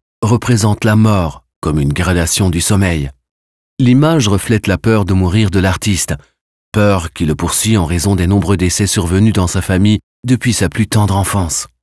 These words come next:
Voilà ce que Hodler a écrit au dos de la toile. « Plus d'un qui s'est couché tranquillement le soir ne s'éveillera pas le lendemain matin. » Hodler s'est senti toute sa vie discriminé et incompris.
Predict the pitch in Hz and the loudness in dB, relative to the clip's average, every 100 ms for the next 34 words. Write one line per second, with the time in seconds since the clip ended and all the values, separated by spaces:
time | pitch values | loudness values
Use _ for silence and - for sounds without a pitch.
0 | _ _ _ _ - 113 123 156 143 113 | _ _ _ _ -4 0 2 2 0 0
1 | 92 107 95 101 107 110 76 - 82 82 | 0 0 2 2 2 0 -4 -4 -2 -2
2 | - 120 92 90 98 90 90 - 98 82 | -2 0 0 0 0 0 0 0 -2 0
3 | 73 - _ _ _ _ _ _ - 170 | -4 -8 _ _ _ _ _ _ -2 0
4 | 117 135 139 117 - 92 90 - 107 - | 2 2 2 -2 -6 -4 -4 -2 -2 -2
5 | 90 - 120 - 107 101 87 82 107 95 | -2 0 -2 0 2 2 2 0 0 0
6 | 101 98 _ - 135 120 147 120 101 98 | 0 -4 _ -2 0 2 2 2 2 0
7 | 92 - 113 101 90 85 87 90 90 95 | -2 0 2 2 2 0 0 0 0 -2
8 | 82 - _ _ _ _ _ _ _ - | -2 -6 _ _ _ _ _ _ _ -2
9 | 120 131 147 147 104 - 98 - 113 - | 2 2 2 0 -2 0 -2 0 -2 -2
10 | 135 - 95 92 101 117 - - 104 95 | -2 0 0 0 0 -2 -2 0 2 2
11 | 95 92 - - 117 101 - 98 - 92 | 2 0 -2 0 2 2 0 -2 -2 -4